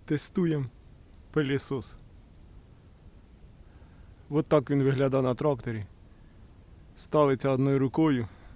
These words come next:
Стаємо подножка, рульова тяга, мост. Одною рукою хлоп.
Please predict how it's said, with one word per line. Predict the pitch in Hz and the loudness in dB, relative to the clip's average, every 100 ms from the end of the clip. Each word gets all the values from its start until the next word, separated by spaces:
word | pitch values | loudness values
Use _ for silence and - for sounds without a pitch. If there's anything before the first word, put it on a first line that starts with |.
| - - - - - - - - | -20 -20 -20 -20 -20 -20 -20 -18
Стаємо | - 139 139 147 131 | -6 0 2 2 0
подножка, | 143 135 147 135 - 127 117 - - - - - - - - - - - | 0 0 2 0 -2 -4 -6 -14 -20 -20 -20 -20 -20 -20 -20 -20 -20 -20
рульова | - 135 131 135 131 | -6 -2 0 2 0
тяга, | 143 131 135 | 0 0 2
мост. | 151 170 - - - - - - - - - - - | 2 2 0 -10 -20 -20 -20 -20 -20 -20 -20 -20 -12
Одною | 135 123 151 147 | -8 -4 -2 0
рукою | 143 151 143 135 | 0 0 0 0
хлоп. | - 175 165 | 0 0 0